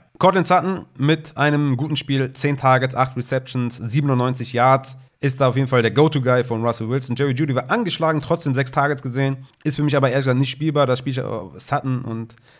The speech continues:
dann erstmal gar nichts, weil die Defense einfach, ähm, ja, ähm, die Offense einfach nicht gut ist. Ja? Die klickt überhaupt gar nicht und das, also das ist richtig schlimm. Albert O kannst du auch nicht spielen, also Sutton ist der Einzige, den ich spiele.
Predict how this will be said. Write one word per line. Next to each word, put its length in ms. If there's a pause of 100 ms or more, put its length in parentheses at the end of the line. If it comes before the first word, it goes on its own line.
dann 140
erstmal 240
gar 180
nichts, 240
weil 340 (280)
die 240
Defense 440
einfach, 440
ähm, 420
ja, 220 (400)
ähm, 200
die 120
Offense 260
einfach 140
nicht 120
gut 200
ist. 160
Ja? 120
Die 220 (140)
klickt 260
überhaupt 320
gar 180
nicht 260 (200)
und 380
das, 400
also 360
das 200
ist 80
richtig 240
schlimm. 300 (200)
Albert 300
O 240
kannst 240
du 20
auch 80
nicht 160
spielen, 400
also 380
Sutton 260
ist 100
der 100
Einzige, 200
den 140
ich 60
spiele. 400